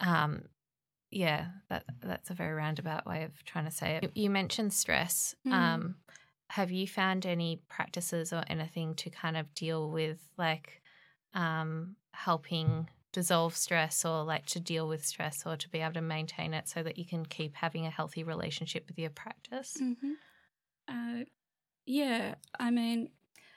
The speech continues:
Speaker 2: I tend, I did try for a while to just push through it, and, um, I, yeah, it's n-, you can't do that. I couldn't do that anyway.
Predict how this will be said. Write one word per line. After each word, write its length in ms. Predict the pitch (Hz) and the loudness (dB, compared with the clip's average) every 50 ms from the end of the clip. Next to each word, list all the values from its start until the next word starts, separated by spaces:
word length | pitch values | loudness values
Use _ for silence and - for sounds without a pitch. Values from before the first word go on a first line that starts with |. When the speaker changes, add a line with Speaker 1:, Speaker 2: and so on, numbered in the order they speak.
| - - _ _ _ _ _ - | -20 -20 _ _ _ _ _ -10
Speaker 2:
I 140 | - 240 226 | -6 -4 -4
tend, 640 | 220 - - - 254 247 247 247 247 247 247 247 - - - - - _ _ _ _ _ - | -2 -2 -2 0 0 2 2 4 4 2 2 0 -4 -8 -10 -10 -12 _ _ _ _ _ -4
I 100 | 240 247 254 | 0 0 0
did 280 | - 277 285 294 247 - _ _ _ _ _ _ _ _ _ _ _ - - _ _ _ _ _ _ - - - | 2 4 2 2 2 -2 _ _ _ _ _ _ _ _ _ _ _ -20 -20 _ _ _ _ _ _ -18 -12 -6
try 280 | - 240 226 220 220 | -2 2 2 4 2
for 200 | 214 - - 240 | 2 2 2 4
a 80 | 220 214 | 4 4
while 240 | 208 208 202 208 208 | 4 4 2 2 2
to 140 | - - 214 | 0 -2 0
just 360 | - 208 202 196 - - - | 0 0 0 0 -2 -2 -4
push 340 | - - 214 - - - - _ _ _ _ _ - | -4 -4 -4 -2 -2 -6 -8 _ _ _ _ _ -2
through 200 | 208 202 214 269 | 0 2 2 0
it, 180 | 349 359 - - - _ _ _ _ _ _ _ _ _ _ _ _ _ - | 0 -2 -4 -12 -20 _ _ _ _ _ _ _ _ _ _ _ _ _ -2
and, 500 | 226 226 220 220 220 214 208 202 202 - | 0 2 2 2 2 2 2 0 0 -2
um, 440 | 214 202 202 208 202 202 202 - - - _ _ _ - | -2 0 0 0 0 -2 -2 -4 -6 -8 _ _ _ -2
I, 140 | 220 220 196 - _ _ _ - | -2 -2 -2 -2 _ _ _ -4
yeah, 180 | 208 208 190 - - _ _ _ _ - | -4 -4 -4 -6 -12 _ _ _ _ -4
it's 260 | 208 220 - - 285 | -2 -2 0 2 2
n-, 80 | 285 285 - _ _ _ 254 | 2 2 0 _ _ _ -2
you 120 | 247 254 254 | -2 -2 0
can't 340 | - - 277 254 226 - - _ _ _ _ _ - | 0 -2 -2 0 -2 -4 -6 _ _ _ _ _ -4
do 140 | 214 208 196 | -2 -2 0
that. 180 | 196 - - - | 0 0 4 6
I 120 | 220 233 | 6 6
couldn't 300 | 240 - 233 220 202 196 | 6 6 2 0 0 0
do 200 | - 196 - - - | -2 -4 -4 -4 -2
that 260 | - - 76 - - _ - | -2 -2 -2 -2 -6 _ -8
anyway. 420 | 214 202 196 202 - - - 226 | -4 -4 -4 -2 -4 -4 -6 -8